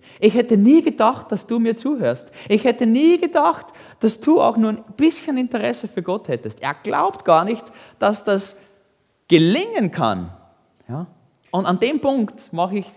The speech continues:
den Sprung in unser eigenes Leben, weil ich glaub, da stehen wir oft. Wir glauben gar nicht, dass unser Gegenüber auch nur ein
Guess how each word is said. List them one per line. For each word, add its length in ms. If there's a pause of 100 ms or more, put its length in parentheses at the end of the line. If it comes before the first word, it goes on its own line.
(140)
den 120
Sprung 380
in 140
unser 280
eigenes 420
Leben, 380 (280)
weil 160
ich 100
glaub, 240
da 120
stehen 280
wir 160
oft. 340 (540)
Wir 120 (140)
glauben 460
gar 180
nicht, 240 (300)
dass 160
unser 260
Gegenüber 760 (360)
auch 200
nur 140
ein 180